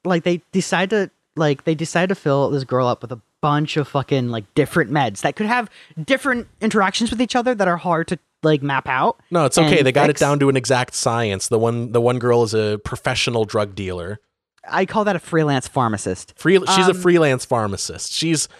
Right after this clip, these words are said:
Speaker 1: yeah.
Speaker 2: uh, amateur big pharma.
Speaker 1: <laughs> Amateur big pharma. But, um, <laughs> sovereign citizen pharmacist. <laughs> Um, <laughs> but I like how they, like, fill her up with a bunch of different meds. By the way, they're in a pharmacy.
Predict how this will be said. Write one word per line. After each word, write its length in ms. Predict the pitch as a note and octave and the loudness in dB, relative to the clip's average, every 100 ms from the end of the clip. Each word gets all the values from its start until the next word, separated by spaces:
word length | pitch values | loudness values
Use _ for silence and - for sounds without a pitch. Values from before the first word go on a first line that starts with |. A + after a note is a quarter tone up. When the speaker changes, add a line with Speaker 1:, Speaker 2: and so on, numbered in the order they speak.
| - | -8
Speaker 1:
yeah. 440 | G#3 B3 F#3+ A2+ - | -2 2 0 -2 -8
Speaker 2:
uh, 360 | - A#2 A2 G#2+ - | -2 2 2 0 -2
amateur 640 | - D#3 D#3+ D3 - C#3 B2+ | -2 2 2 2 2 2 2
big 200 | A#2+ A#2 | 2 0
pharma. 540 | - G2+ E2+ F2 B2 _ _ _ | -2 -2 -4 -10 -16 _ _ _
Speaker 1:
<laughs> 320 | _ _ _ | _ _ _
Amateur 560 | - B2 F3 D#3 - B2+ | -8 -4 -2 0 -2 -4
big 160 | - D3 - | -8 -12 -10
pharma. 360 | A#2+ A#2 A#2 - - - - - | -12 -12 -16 -20 -20 -20 -20 -4
But, 260 | G3 F3 - | 0 0 0
um, 420 | F3 E3 D#3 D3+ _ _ _ | 0 0 -2 -8 _ _ _
<laughs> 280 | _ _ D#3+ | _ _ -2
sovereign 500 | - - F#3 G3+ G3+ | 0 2 0 2 -2
citizen 480 | F3 F3 D#3 - D#3+ | 0 0 2 0 -4
pharmacist. 640 | - C#3+ C3+ D3 D3 C3 - - | 0 0 0 -2 -2 -2 -6 -14
<laughs> 60 | - _ - | -20 _ -4
Um, 320 | F#3+ F#3+ F#3 - E3+ - D#3 - | -2 -2 -4 -6 -6 -4 -4 -2
<laughs> 600 | - E3 - - - - | 0 0 -4 -20 -20 -14
but 240 | F3+ G3+ - | -2 -2 0
I 80 | G3+ | 0
like 200 | G3 G#3 | 0 -2
how 180 | - A3 | -2 0
they, 340 | G3 E3 D#3 - | 2 2 0 0
like, 180 | D#3 | -4
fill 160 | - C3 | -2 0
her 100 | C3 | 0
up 80 | D3 | 0
with 80 | D3 | -2
a 40 | |
bunch 160 | B2+ C3+ | -4 -4
of 60 | |
different 220 | C3+ A#2+ | -8 -6
meds. 120 | A#2+ B2 | -6 -2
By 100 | C4+ | 0
the 60 | |
way, 60 | G3+ | 0
they're 160 | D#3+ - | -2 -2
in 120 | A3 | -2
a 60 | E3 | 0
pharmacy. 600 | D#3 C#3+ G#2 - A1+ | 0 -2 -4 -10 -14